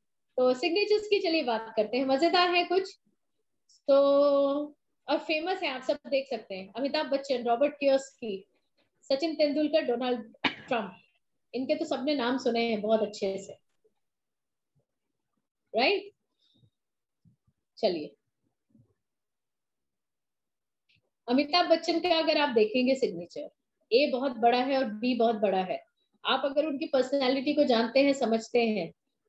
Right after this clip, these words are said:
तो वो अपने आप को बहुत ऊंचा, उनका जो पर्सनैलिटी है वो बहुत ऊंची है एक तरह से, लोग उनको बहुत ऊंचा देखते हैं और वो अपने परिवार को बहुत ऊंचा देखते हैं,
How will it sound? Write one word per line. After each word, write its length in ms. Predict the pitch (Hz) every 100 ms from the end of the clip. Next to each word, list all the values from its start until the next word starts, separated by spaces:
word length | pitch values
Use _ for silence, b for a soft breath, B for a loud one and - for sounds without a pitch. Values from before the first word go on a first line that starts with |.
| _ -
तो 80 | 277
वो 80 |
अपने 300 | 311 247 285
आप 180 | 285 277
को 60 | 285
बहुत 320 | 226 262 285
ऊंचा, 400 | 262 247 277 277 - - -
उनका 180 | 226 247
जो 100 | 254
पर्सनैलिटी 560 | - - 240 262 247 311
है 60 |
वो 60 | 294
बहुत 320 | 247 285 302
ऊंची 360 | 269 262 302 277
है 100 | 196
एक 100 | 190
तरह 240 | 185 180
से, 160 | - - - -
लोग 220 | 240 262 269
उनको 200 | 262 247
बहुत 200 | 254 277
ऊंचा 260 | 254 277 254
देखते 360 | 226 - -
हैं 180 | 170 - _ _ - _ -
और 140 | 254 247
वो 200 | 269 311
अपने 600 | 294 294 320 339 381 381
परिवार 420 | 254 277 233 247 269
को 60 |
बहुत 260 | 233 220 220
ऊंचा 240 | 214 185
देखते 380 | 180 - _ 175
हैं, 180 | 175